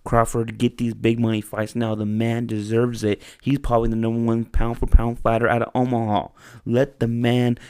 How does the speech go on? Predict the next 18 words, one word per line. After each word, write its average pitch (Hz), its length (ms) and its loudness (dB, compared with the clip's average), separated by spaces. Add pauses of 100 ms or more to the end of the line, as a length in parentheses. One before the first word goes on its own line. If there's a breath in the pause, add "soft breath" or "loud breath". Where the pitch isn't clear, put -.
(160 loud breath)
get 123 200 -2
these 110 180 -2
big 113 240 0
fights. 117 400 -8
It 107 80 -10
sucks - 400 -4
that 110 160 -8
the 113 100 -4
politics 123 680 -4
of 107 120 -4
boxing 117 460 -2
prevents 113 500 -8
the 127 100 -8
best 117 320 -6
of 117 60 -12
the 113 80 -6
best, 113 400 -2 (420 loud breath)
um, 107 420 -4